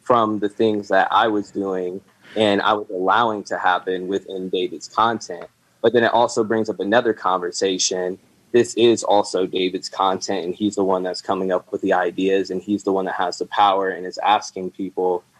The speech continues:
to participate in certain things. And there's, is a lot of pressure, you know, when you're in the room and you're the only person of your skin color or your culture,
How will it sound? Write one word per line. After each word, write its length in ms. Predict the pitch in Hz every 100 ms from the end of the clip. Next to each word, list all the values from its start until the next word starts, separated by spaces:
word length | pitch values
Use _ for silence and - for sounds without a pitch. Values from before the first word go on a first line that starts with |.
| _
to 100 | -
participate 760 | - 95 - 127 110 - 95 90
in 100 | 92
certain 340 | - 98 92
things. 460 | - 101 98 95 -
And 180 | 101 101
there's, 180 | 98 - -
is 320 | 117 120 107
a 80 | 87
lot 260 | 92 98 92
of 120 | -
pressure, 540 | - 101 - 95 90 - _ _ -
you 80 | 113
know, 100 | 104
when 100 | 101
you're 120 | 104
in 160 | 101
the 80 | 98
room 340 | 92 104 107 95
and 80 |
you're 140 | 98 98
the 160 | 95
only 320 | 95 98 98 92
person 560 | 107 104 - 101 101
of 120 | 87
your 140 | 90 98
skin 340 | - 101 101
color 260 | 101 104 101
or 60 | 95
your 180 | 92
culture, 600 | 87 98 101 - 110 113